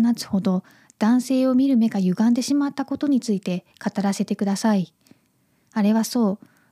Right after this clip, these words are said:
同棲直前、部屋探しをしていた日々に遡ります。飼い猫を抱えての部屋探しは常に前途多難。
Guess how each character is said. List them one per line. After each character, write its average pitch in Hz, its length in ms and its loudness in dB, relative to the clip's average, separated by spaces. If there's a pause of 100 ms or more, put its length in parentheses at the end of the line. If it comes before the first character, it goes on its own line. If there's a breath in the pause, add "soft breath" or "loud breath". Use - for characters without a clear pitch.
同 240 140 2
棲 277 240 -2
直 240 340 -2
前、 208 320 2 (340)
部 254 60 0
屋 302 140 0
探 302 260 -4
し - 160 -6
を 185 80 -2
し - 100 -8
て 208 120 -2
い 208 100 0
た 214 80 -4
日 220 160 -2
々 202 120 2
に 180 220 -2
遡 175 480 -2
り 170 100 -4
ま 165 140 -4
す。 - 220 -14 (1900)
飼 320 180 -4
い 330 60 -4
猫 330 320 -4
を 311 60 -2
抱 302 280 -4
え 294 60 -2
て 302 120 -4
の 220 100 2
部 190 100 -2
屋 202 120 2
探 208 260 -2
し - 180 -4
は 170 260 -6 (240 soft breath)
常 - 180 -2
に 202 280 4
前 202 140 2
途 196 140 -4
多 170 120 -6
難。 165 280 -4